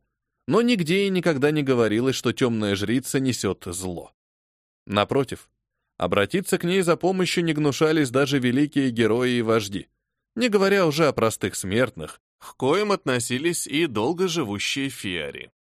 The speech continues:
По правде говоря, Шари была практически шокирована собственной наглостью, когда заявила, что Анхак отныне по праву принятия её названная мать.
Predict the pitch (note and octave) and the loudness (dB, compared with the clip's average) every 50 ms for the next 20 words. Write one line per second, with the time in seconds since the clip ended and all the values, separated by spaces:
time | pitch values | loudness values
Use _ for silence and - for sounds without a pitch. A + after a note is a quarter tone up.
0 | _ _ _ _ _ _ _ _ _ _ _ _ _ _ - E2 D#2+ - C#3 B2 | _ _ _ _ _ _ _ _ _ _ _ _ _ _ 0 0 0 2 2 2
1 | G#2+ G2 G2 G2 G2 F#2+ F2+ F2 E2+ G2 A#2 B2 - - _ _ _ - - - | 2 2 0 0 2 2 2 2 2 2 0 -2 -2 -6 _ _ _ -6 0 2
2 | D3 E3+ G3 E3 C#3+ A2+ A2+ G#2+ B2+ C3 - - A2 G#2 - - C#3+ - - - | 2 2 2 2 0 0 2 2 2 2 2 0 -2 -2 -2 -4 -4 -4 -4 -6
3 | - - A#2+ - - B2+ A2+ - - - F3+ F#3+ D#3+ C#3 A2 G#2 F#2+ F#2 F#2 - | -4 -4 -4 -2 0 0 -2 -2 -2 0 2 2 2 2 2 0 0 -2 -2 -2
4 | - A#2+ A2 - - - G#2 G2 G2 G2 F#2+ G2 G#2+ G#2+ G#2 F#2+ F#2+ E2 - - | 0 -2 -2 -2 -4 -6 -6 -4 -2 -2 -2 0 0 0 0 0 -2 -6 -8 -8
5 | - - - - - - - _ _ _ _ _ - E3+ F#3 F3+ F3 G#3 F#3+ D3+ | -12 -14 -14 -18 -18 -18 -20 _ _ _ _ _ -2 0 2 4 4 2 2 4
6 | D#3 D#3+ D3 C3+ C3 A#2 B2+ C#3 B2 A2+ G#2+ G2+ - - A2 G2 F2+ - - G2 | 4 4 4 4 4 2 2 2 2 2 2 0 0 0 0 0 0 0 0 -2
7 | G2 F#2 E2+ - - F2 F#2+ G#2 - D3+ D3+ - F3 F3 F#3 F#3+ F#3+ F#3+ F#3+ F#3 | 0 -2 -4 -4 -2 0 0 2 2 0 0 0 -2 -2 -2 0 0 0 0 0
8 | - E3 D#3+ - G#3+ A#3+ A3+ G3+ F#3+ - - C#3+ A#2+ G2+ G#2+ C#3+ F#3+ F3 - G#3+ | 0 0 2 2 4 4 4 2 2 0 0 -2 -2 0 0 0 0 0 0 0
9 | G#3+ G#3 G3+ G3+ G3 E3 C3+ D#3 F3+ D3 C#3+ C#3+ B2+ F#2 F2 F2+ F#2+ F2+ F#2+ F2+ | 0 0 0 -2 -2 -4 -2 -2 0 2 2 2 2 2 0 0 -2 -2 -2 -4
10 | F2+ F2 E2+ E2 E2+ E2 D#2 C#2+ C#2 - - - - - | -4 -2 -2 -4 -4 -4 -6 -10 -14 -16 -20 -20 -20 -20